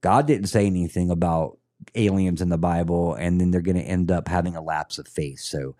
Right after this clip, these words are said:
stay in your faith. And I don't think I have to say that to any of you guys. You guys love God. You guys are focused. You will never turn your back on the Heavenly Father. You will stay on your missions, as we all will. Um,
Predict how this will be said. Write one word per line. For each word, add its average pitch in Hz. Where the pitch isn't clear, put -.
stay 139
in 101
your 78
faith. -
And 82
I 95
don't 98
think 95
I 90
have 87
to 85
say 90
that 85
to 76
any 87
of 82
you 85
guys. 87
You 85
guys 85
love 85
God. 90
You 85
guys 85
are 76
focused. 104
You 90
will 82
never 95
turn 98
your 92
back 92
on 87
the 82
Heavenly 87
Father. 87
You 80
will 76
stay 101
on 120
your 120
missions, 127
as 85
we 90
all 98
will. 127
Um, 92